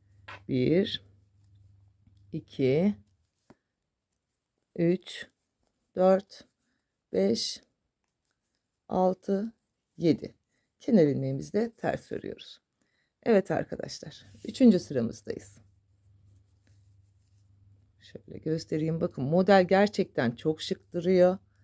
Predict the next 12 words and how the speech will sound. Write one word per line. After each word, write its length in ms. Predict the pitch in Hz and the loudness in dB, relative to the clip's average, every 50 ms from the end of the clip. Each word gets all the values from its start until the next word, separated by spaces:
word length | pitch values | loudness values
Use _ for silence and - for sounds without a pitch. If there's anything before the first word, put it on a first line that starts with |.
| _ _ _ _ _ _ _ | _ _ _ _ _ _ _
İlk 260 | 220 233 202 - - | 0 0 0 0 -2
ilmeğimizi 560 | - 139 151 131 113 87 87 73 - - - - - | -2 -2 0 0 -2 -2 -2 -4 -8 -10 -12 -4 4
örmeden 480 | 175 190 196 196 202 190 180 196 190 | 6 6 6 6 6 4 2 2 2
alıyorum. 560 | 196 190 185 180 196 190 185 180 190 190 196 - - | 2 2 2 2 2 0 0 0 0 -2 -4 -2 0
Buradaki 420 | 269 226 175 - 147 - 156 - | 0 0 0 0 -4 -6 -8 -8
terslerimizi 1080 | - 233 226 214 208 - - 160 143 131 131 117 117 120 - 151 165 175 196 214 208 - _ _ _ _ _ _ _ _ _ _ _ _ _ | -2 0 0 0 0 -2 -2 0 0 2 0 -2 -4 -4 -4 -2 0 0 2 0 -2 -4 _ _ _ _ _ _ _ _ _ _ _ _ _
yine 440 | - 185 160 143 131 143 165 185 185 - _ | -4 -2 0 2 0 0 0 -2 -4 -10 _
ters 360 | - 196 160 139 131 - - | -2 0 0 0 -2 -4 -10
örüyoruz. 480 | 120 - 87 82 - - - - - _ | -8 -6 -4 -6 -6 -8 -14 -20 -12 _
Bir, 540 | - 131 123 123 139 156 180 180 - - - - _ _ _ _ _ _ _ - - - _ _ - - | -2 0 2 4 4 2 2 0 -6 -12 -16 -20 _ _ _ _ _ _ _ -20 -20 -20 _ _ -12 -10
iki, 600 | 160 151 - - - 151 135 131 139 151 190 - - _ _ _ _ _ _ _ _ - - _ _ _ | -10 -10 -10 -8 -2 0 2 2 2 2 -2 -4 -8 _ _ _ _ _ _ _ _ -20 -20 _ _ _
üç, 600 | - - 147 135 135 143 170 170 - - - - | -4 -2 0 2 2 2 0 -2 -6 -14 -20 -20